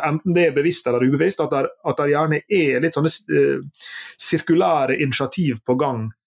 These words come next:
allerede. Og, og hvis du reiser rundt i, i landet og ser på, på, eh,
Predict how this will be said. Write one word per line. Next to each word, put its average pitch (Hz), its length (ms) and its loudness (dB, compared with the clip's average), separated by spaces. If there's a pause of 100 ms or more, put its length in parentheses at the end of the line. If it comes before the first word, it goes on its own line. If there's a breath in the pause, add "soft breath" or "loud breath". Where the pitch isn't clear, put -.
(100)
allerede. 123 580 -2 (140)
Og, 147 240 0
og 170 80 4
hvis 180 120 0
du 139 240 2
reiser 139 360 0
rundt 131 240 -4
i, 123 80 2 (200)
i 131 40 0
landet 127 320 -2
og 117 80 -2
ser 123 400 0
på, 131 180 0 (380)
på, 135 140 2 (180)
eh, 131 400 -10